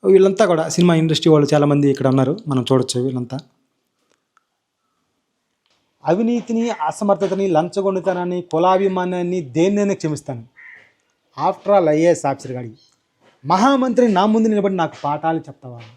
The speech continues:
నీ పొగరు అణుస్తాను, నిన్ను అధః పాతాళం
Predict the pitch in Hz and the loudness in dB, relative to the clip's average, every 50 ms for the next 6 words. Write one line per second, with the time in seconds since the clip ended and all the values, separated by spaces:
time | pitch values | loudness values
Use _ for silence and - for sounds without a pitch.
0 | _ _ _ _ _ _ _ _ _ _ _ 127 135 143 151 156 156 156 - - | _ _ _ _ _ _ _ _ _ _ _ -14 -10 -8 -8 -6 -6 -8 -10 -12
1 | _ _ _ - 147 151 175 185 180 165 165 175 170 - - - 160 135 123 117 | _ _ _ -2 0 2 2 4 2 2 0 -2 -6 -8 -8 -6 -6 -6 -6 -8
2 | 117 - _ _ _ _ _ _ _ - _ 143 170 202 208 220 202 175 180 180 | -14 -18 _ _ _ _ _ _ _ -16 _ -4 0 2 2 4 4 4 4 2
3 | 202 202 233 - - 226 220 220 226 226 226 220 196 | 2 2 2 2 4 2 2 2 2 0 0 0 -2